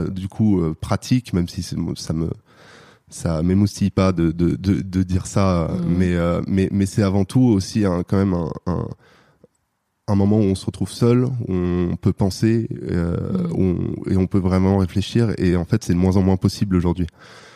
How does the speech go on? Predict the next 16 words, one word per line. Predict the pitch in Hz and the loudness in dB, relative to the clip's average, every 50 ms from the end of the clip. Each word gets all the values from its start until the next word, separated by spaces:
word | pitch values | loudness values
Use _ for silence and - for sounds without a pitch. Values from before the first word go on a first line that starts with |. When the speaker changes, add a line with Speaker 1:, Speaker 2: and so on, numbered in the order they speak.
| - - _ - | -20 -20 _ -4
Speaker 2:
Bah, | - 165 | -2 0
notre | 180 180 175 | 2 2 2
Speaker 1:
Euh, | 175 165 | 2 2
Speaker 2:
cerveau | 165 160 165 175 185 | 2 2 2 2 0
est, | 180 | 0
est, | 160 156 156 147 139 139 139 151 - | 0 0 -2 -4 -4 -6 -6 -4 -4
est | - 151 | -4 -4
sans | 147 - 160 156 | -2 -2 -4 -4
cesse | 147 - 170 160 - | 0 0 -2 -2 0
sollicité, | - 160 156 151 147 - 175 - - 196 170 | -2 -2 -2 -2 -4 -6 -8 -2 0 2 2
donc | 151 | 2
on | 147 - 190 | 4 2 2
Speaker 1:
exactement. | 151 - - - | 2 4 4 4
Speaker 2:
prend | 185 175 | 4 4
de | 147 | 2
pr-, | - - - | 0 -4 -14